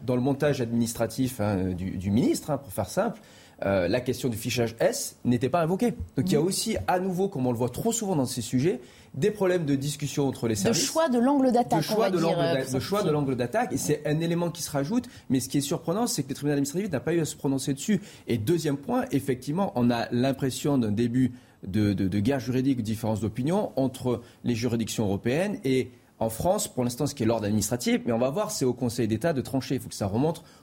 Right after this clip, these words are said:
Speaker 1: au plus haut sommet de l'ordre administratif, hein, pour rappeler aux
Speaker 2: Mhm.
Speaker 1: Français. En France, il y a l'ordre classique des cours que vous connaissez, la Cour de cassation en haut, et puis un ordre administratif à part, avec le tribunal administratif et au sommet, le Conseil d'État. Mais mon, mon point ici, c'est de dire qu'au-delà de la polémique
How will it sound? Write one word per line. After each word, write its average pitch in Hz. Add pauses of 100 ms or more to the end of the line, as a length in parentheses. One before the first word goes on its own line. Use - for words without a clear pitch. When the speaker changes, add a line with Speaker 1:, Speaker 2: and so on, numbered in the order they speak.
Speaker 1:
au 139
plus 170
haut 185
sommet 165
de 143
l'ordre 113
administratif, 113
hein, 139
pour -
rappeler 107
aux 104
Speaker 2:
Mhm. 175
Speaker 1:
Français. 196 (220)
En 90
France, 147
il 101
y 101
a 101
l'ordre 104
classique 107
des 95
cours -
que 101
vous 98
connaissez, 104
la 92
Cour 92
de -
cassation 98
en 170
haut, 214 (180)
et 90
puis 120
un 107
ordre 143
administratif 113
à -
part, 151 (220)
avec 131
le 123
tribunal 113
administratif 104 (180)
et 180
au 160
sommet, 151 (220)
le 135
Conseil 131
d'État. 113
Mais 120 (280)
mon, -
mon 147
point 208
ici, 202
c'est 156
de 135
dire 156
qu'au-delà 139
de 123
la 104
polémique 123